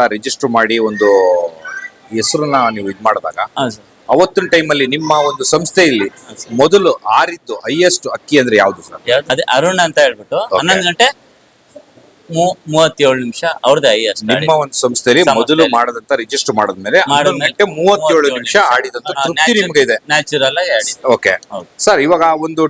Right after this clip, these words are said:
Speaker 1: ಟೂರ್ನಮೆಂಟ್ ಅಂತ ಬಂದಾಗ
Speaker 2: ಹೌದು.
Speaker 1: ನೀವು ಯಾವ ತರ ಒಂದು ದಾವಡಿನ ನೀವು ಸೆಲೆಕ್ಟ್ ಮಾಡ್ಕೊಳ್ತಿದ್ದೀರಾ?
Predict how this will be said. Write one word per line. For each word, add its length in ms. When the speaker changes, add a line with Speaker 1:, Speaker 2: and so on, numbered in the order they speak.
Speaker 1:
ಟೂರ್ನಮೆಂಟ್ 600
ಅಂತ 160
ಬಂದಾಗ 400
Speaker 2:
ಹೌದು. 240
Speaker 1:
ನೀವು 180
ಯಾವ 240
ತರ 240
ಒಂದು 280
ದಾವಡಿನ 460
ನೀವು 240
ಸೆಲೆಕ್ಟ್ 380
ಮಾಡ್ಕೊಳ್ತಿದ್ದೀರಾ? 680